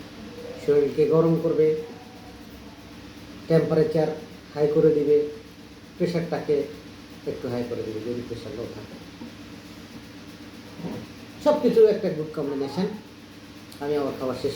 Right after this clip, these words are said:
করলাম, আজকের মতো এখানে বিদায় নিচ্ছি। সবাই আমার জন্য দোয়া করবেন, আমার পরিবারের জন্য দোয়া করবেন, পৃথিবীর সকলের জন্য সবাই, সবাই দোয়া,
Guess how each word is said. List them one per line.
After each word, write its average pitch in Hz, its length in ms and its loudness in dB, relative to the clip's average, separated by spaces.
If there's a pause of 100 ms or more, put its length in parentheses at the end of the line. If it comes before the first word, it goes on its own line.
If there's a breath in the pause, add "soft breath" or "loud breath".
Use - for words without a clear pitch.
করলাম, 214 300 4 (1300)
আজকের 139 280 -2
মতো 127 180 -4
এখানে 123 260 -4
বিদায় 107 220 -6
নিচ্ছি। - 360 -10 (1600)
সবাই 123 180 -4
আমার 131 180 -2
জন্য 135 220 0
দোয়া 147 160 6
করবেন, 170 340 4 (200)
আমার 127 120 -4 (100)
পরিবারের 170 320 6
জন্য 180 220 6
দোয়া 180 180 2
করবেন, 190 340 2
পৃথিবীর 208 380 4
সকলের 214 460 6
জন্য 196 260 4
সবাই, 143 280 -2
সবাই 135 180 -6
দোয়া, 123 160 -8